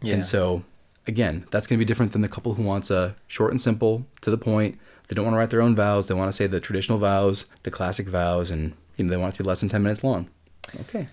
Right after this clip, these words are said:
Speaker 1: We had a, yeah, we had a minister that did a, a zombie themed wedding.
Speaker 2: Awesome.
Speaker 1: That was, I, I saw the pictures and I, I was just like, "Goodness, the, the, I mean, this, this is a massive investment." I
Speaker 2: Mm-hmm.
Speaker 1: mean, it was, it was incredible.
Speaker 2: Yeah.
Speaker 1: It was, okay, I think it was Walking Dead themed, actually.
Speaker 2: Nice.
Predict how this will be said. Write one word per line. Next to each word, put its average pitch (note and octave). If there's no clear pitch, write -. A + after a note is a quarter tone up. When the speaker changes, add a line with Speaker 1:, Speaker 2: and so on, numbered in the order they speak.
Speaker 1:
We B2+
had B2+
a, G2
yeah, A2
we G#2+
had B2+
a -
minister G2+
that F#2+
did F#2+
a, F#2
a G#2+
zombie G2+
themed -
wedding. -
Speaker 2:
Awesome. F2
Speaker 1:
That G2
was, G2
I, A2
I G2+
saw A#2+
the G2
pictures G2
and F#2+
I, F#2
I F#2
was F2+
just -
like, -
"Goodness, F#2+
the, F#2+
the, G#2+
I F#2+
mean, G2
this, G#2
this -
is G2
a -
massive G2
investment." G2
I -
Speaker 2:
Mm-hmm. F#2
Speaker 1:
mean, F#2
it A#2+
was, A#2+
it B2+
was A#2
incredible. G#2
Speaker 2:
Yeah. C3
Speaker 1:
It B2+
was, B2+
okay, C#3
I A2
think F3+
it E3+
was A#2
Walking A2
Dead G2+
themed, F#2+
actually. G2
Speaker 2:
Nice. -